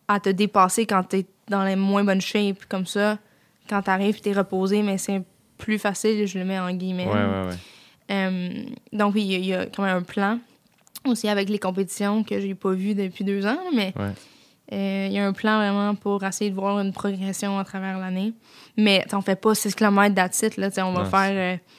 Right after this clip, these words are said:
Speaker 1: des quatre cents mètres, euh, du, des jambes, des bras, de, t'sais, il y a quand même, il y a quatre styles aussi dans, dans la natation, dépendant de tes
Speaker 2: Ouais.
Speaker 1: forces, t'sais, fait que
Speaker 2: Puis là, ben, faut que t'a-, faut,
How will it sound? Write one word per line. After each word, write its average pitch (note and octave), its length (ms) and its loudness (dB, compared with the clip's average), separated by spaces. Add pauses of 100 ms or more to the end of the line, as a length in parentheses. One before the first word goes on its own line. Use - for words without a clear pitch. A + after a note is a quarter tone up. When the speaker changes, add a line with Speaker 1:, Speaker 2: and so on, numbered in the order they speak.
(340)
Speaker 1:
des G3 120 -2
quatre G3 220 -4
cents F#3 160 0
mètres, G#3+ 540 4
euh, F#3+ 100 0
du, F3+ 260 -4
des F3+ 260 -2
jambes, G3+ 540 4
des F#3 180 0
bras, G3 760 0
de, F3 380 -4 (440)
t'sais, A3 160 0
il F3 340 0
y F#3 60 -6
a F#3 40 -6
quand F#3+ 180 -6
même, F#3 500 -4
il F3 60 -10
y F#3+ 60 2
a F#3+ 60 2
quatre G3 260 -2
styles G#3+ 340 0
aussi G#3+ 260 -4
dans, F#3 340 -2 (400)
dans G3 80 -4
la F#3 60 -4
natation, G#3 680 -2
dépendant G3 560 0
de G3+ 40 -4
tes G3 180 -6
Speaker 2:
Ouais. G3+ 80 -6
Speaker 1:
forces, A3 560 2
t'sais, F#3+ 240 -6
fait - 180 -12
que - 100 -20 (520)
Speaker 2:
Puis - 80 0
là, A#2+ 60 6
ben, A2 120 6
faut G#2 180 -2
que - 140 -18
t'a-, A2 240 -2
faut, - 240 -10